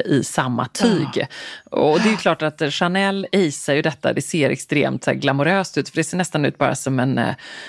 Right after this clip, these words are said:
Speaker 1: eh, ja, en väldigt snygg variant av, eh, kjol över byxa. Men,
Speaker 2: Ja.
Speaker 1: eh, men jag skrattade när jag såg det och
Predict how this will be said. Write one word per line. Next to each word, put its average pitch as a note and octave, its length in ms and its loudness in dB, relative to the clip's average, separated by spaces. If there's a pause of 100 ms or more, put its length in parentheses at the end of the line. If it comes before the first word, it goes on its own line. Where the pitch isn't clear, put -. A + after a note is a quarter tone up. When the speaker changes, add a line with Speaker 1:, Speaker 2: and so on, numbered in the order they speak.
(220)
Speaker 1:
eh, D3+ 380 0
ja, C4+ 360 2 (280)
en D#4 100 2
väldigt C#4+ 240 0
snygg A#3+ 500 0 (220)
variant F3 600 0
av, C3 240 2
eh, A2+ 140 0
kjol B2+ 380 0
över C3 140 2
byxa. - 400 -2 (420)
Men, D#3+ 300 2
Speaker 2:
Ja. G#3 140 4
Speaker 1:
eh, D#3+ 80 0
men G3+ 100 2
jag A3+ 100 0
skrattade B3 440 0
när A#3 60 2
jag A#3 100 2
såg D#3 300 2
det G3+ 160 2
och F3 240 -4